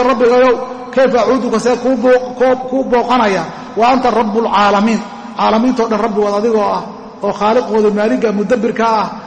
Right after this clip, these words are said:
ghaniyun can khalqihi ah, nusqaan iyo dhayadoo dhan ay kaa fog tahay, aan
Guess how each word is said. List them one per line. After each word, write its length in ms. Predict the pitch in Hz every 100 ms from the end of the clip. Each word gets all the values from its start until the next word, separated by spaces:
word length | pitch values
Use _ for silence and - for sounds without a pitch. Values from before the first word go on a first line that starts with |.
| -
ghaniyun 280 | 196 277 262
can 160 | 202 214
khalqihi 360 | 247 214 226 220
ah, 140 | 202 - - 208
nusqaan 300 | 202 254 247
iyo 80 | 226
dhayadoo 280 | 220 254 240
dhan 100 | 240
ay 100 | 208
kaa 140 | 247
fog 160 | 233 208
tahay, 180 | 208 202 - -
aan 140 | 269